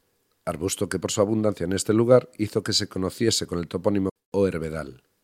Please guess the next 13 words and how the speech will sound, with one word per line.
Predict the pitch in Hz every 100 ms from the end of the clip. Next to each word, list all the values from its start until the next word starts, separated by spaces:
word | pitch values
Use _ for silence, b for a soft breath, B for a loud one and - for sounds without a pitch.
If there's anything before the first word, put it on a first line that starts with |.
| _ _ _ _ _ _ _
Precisamente | 104 110 131 135 127 98
vinculado | 90 90 85 98 104 87
a |
este | 85 - 98
árbol, | 95 87 80 -
que | - 87
para | 82
los | 82 80
romanos | 82 87 82 -
era | 80
un | 80
árbol | 78 78
sagrado, | - 98 107 98 -